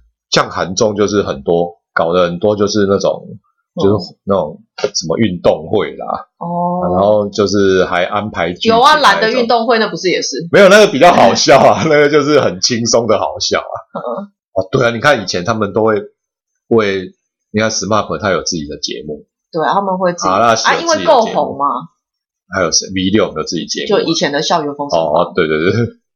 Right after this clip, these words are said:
Speaker 1: 然后进击小子有吗？
Speaker 2: 好像没有。
Speaker 1: 哦。
Speaker 2: 不然就是有，
Speaker 1: Kiss My，
Speaker 2: 我自己也不知道。
Speaker 1: 有啊，Kiss My 步出就是那一个节目啊。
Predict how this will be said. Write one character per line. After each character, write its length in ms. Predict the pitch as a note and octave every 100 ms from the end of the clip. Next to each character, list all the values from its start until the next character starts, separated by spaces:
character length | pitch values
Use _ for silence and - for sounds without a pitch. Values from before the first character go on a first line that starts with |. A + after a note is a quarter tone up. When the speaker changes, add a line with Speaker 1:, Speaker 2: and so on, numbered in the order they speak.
| _ _
Speaker 1:
然 140 | F2 G2+
后 240 | G2 - _ _ _
进 180 | G#2+ F2
击 120 | F#2
小 140 | F2+
子 160 | C#2 -
有 100 | -
吗？ 100 | - - _ _ _
Speaker 2:
好 80 | C#3+
像 220 | - B3+
没 440 | G#3 F#3 D3+ C3+ D3+
有。 80 | A#2
Speaker 1:
哦。 180 | B2 F#3 _ _ _ _ _ _
Speaker 2:
不 80 | D#4
然 100 | A3
就 60 |
是 100 | B3+
有， 60 | B3+
Speaker 1:
Kiss 100 | D3+
My， 120 | B2+
Speaker 2:
我 60 | A2
自 40 |
己 40 | A2
也 60 | D#3
不 80 |
知 40 | B2+
道。 60 |
Speaker 1:
有 60 | E3+
啊， 40 |
Kiss 200 | - F#3
My 200 | D#3 B2+
步 120 | B2 D#3+
出 140 | D#3
就 120 | D#3
是 120 | D#3
那 140 | D3+ C3
一 80 | F#2
个 140 | -
节 180 | A#2 A2
目 200 | B2 A#2
啊。 140 | F#2+